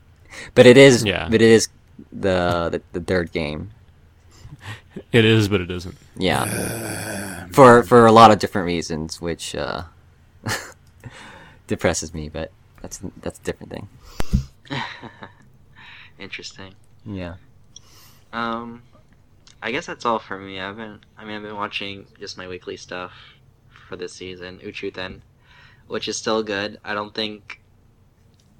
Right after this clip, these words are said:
Speaker 4: I'm not as enthralled with it as I was the first season. I feel like, kinda like the flair and the wow factor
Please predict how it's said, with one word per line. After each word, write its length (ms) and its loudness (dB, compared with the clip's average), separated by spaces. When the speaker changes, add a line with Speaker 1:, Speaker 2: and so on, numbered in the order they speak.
Speaker 4:
I'm 140 -8
not 200 -2
as 160 -4
enthralled 400 -8
with 140 -8
it 220 -8
as 180 -14
I 80 -10
was 260 -10
the 80 -16
first 320 -12
season. 460 -12
I 100 -14
feel 240 -8
like, 260 -6
kinda 200 -14
like 220 -12
the 80 -14
flair 480 -8
and 100 -12
the 80 -12
wow 200 -10
factor 520 -14